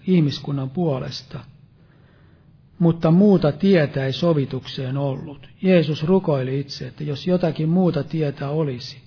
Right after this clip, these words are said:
niin Jumala antaisi jonkun toisen tien, mutta toista tietä ei ollut. Ja en näitä alkuasioita tuo esille, mitä tapahtui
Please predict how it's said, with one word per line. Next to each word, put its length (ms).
niin 420
Jumala 380
antaisi 580
jonkun 240
toisen 420
tien, 300
mutta 180
toista 320
tietä 460
ei 140
ollut. 480
Ja 240
en 300
näitä 420
alkuasioita 1900
tuo 240
esille, 420
mitä 260
tapahtui 600